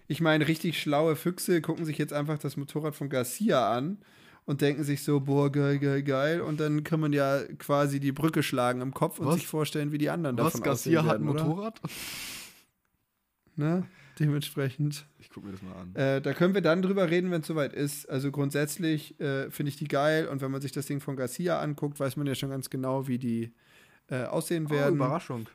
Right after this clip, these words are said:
Speaker 1: Ähm, ich bin mega hyped und ich versuch, so früh wie möglich so ein Ding zu haben, um euch ganz viel darüber erzählen zu können. Ähm, ja, ich bin gespannt. Also ich find, der neue Crosser hat ja mehr Leistung als der alte. Und wenn das bei der Enduro vierhundertfünfziger auch so ist, sag ich natürlich nicht nein, ne?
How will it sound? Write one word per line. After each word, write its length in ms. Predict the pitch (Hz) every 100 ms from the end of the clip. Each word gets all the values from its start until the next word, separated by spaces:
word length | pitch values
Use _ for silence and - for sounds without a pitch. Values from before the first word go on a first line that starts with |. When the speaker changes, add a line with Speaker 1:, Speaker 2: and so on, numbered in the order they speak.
| _
Speaker 1:
Ähm, 460 | 135 127 127 127 127 -
ich 180 | 127 -
bin 180 | 151 139
mega 320 | 160 170 147
hyped 460 | 143 147 147 - -
und 140 | 139 147
ich 160 | 131
versuch, 680 | - 131 123 135 135 - -
so 140 | 127
früh 220 | - 156
wie 80 | 147
möglich 360 | 139 151 165 147
so 80 | 147
ein 60 | 131
Ding 160 | 139
zu 160 | 139 135
haben, 400 | 131 135 135 131
um 260 | - 127 117
euch 240 | 113 120
ganz 220 | 131 135
viel 160 | - 139
darüber 340 | 127 143 135 123
erzählen 360 | 135 139 143
zu 120 | 143
können. 420 | 147 151 147 147 - _ - - - _ _ -
Ähm, 400 | 131 127 127 127
ja, 180 | 143 120
ich 60 | 113
bin 140 | 170
gespannt. 340 | 185 - 208 139
Also 180 | 131 143
ich 80 |
find, 160 | - 180
der 100 | 156
neue 220 | 156 160
Crosser 380 | 156 160 165 180
hat 160 | 151 151
ja 80 |
mehr 180 | 143 147
Leistung 360 | 151 151 - 180
als 160 | 165
der 120 | 170 156
alte. 340 | 165 175 196
Und 120 | 151
wenn 100 | 143 143
das 100 | 143
bei 120 | 147
der 120 | 139
Enduro 260 | 143 151 151
vierhundertfünfziger 600 | 151 - 156 - 143 76
auch 140 | 143
so 120 | - -
ist, 120 | -
sag 140 | 190
ich 100 | 170
natürlich 360 | 185 - 202 190
nicht 220 | 185 -
nein, 260 | 226 -
ne? 120 | 170